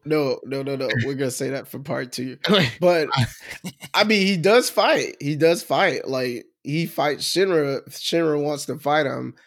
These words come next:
Speaker 1: So, basically, we, we meet the Joker, and then Shinra,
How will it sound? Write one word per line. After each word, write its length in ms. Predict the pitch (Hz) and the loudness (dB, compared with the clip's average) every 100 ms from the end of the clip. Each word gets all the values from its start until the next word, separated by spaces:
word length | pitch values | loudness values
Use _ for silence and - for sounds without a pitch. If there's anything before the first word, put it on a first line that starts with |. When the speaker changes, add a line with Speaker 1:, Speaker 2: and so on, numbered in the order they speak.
| _ _ | _ _
Speaker 1:
So, 260 | - 160 - _ - 120 | -4 -4 -4 _ -18 -2
basically, 540 | 147 143 165 131 147 | 0 0 -2 -2 0
we, 260 | 143 135 127 | 0 -2 -4
we 140 | 131 127 | -2 0
meet 220 | 139 151 | 0 -2
the 80 | 147 | -2
Joker, 580 | 147 131 127 123 120 - - _ _ - | 0 -2 -4 -4 -6 -10 -20 _ _ -4
and 160 | 139 | -2
then 640 | 139 135 127 120 120 120 104 - | 0 0 0 -2 -2 -4 -8 -10
Shinra, 760 | - 156 139 131 127 120 120 | -4 0 0 0 -4 -4 -8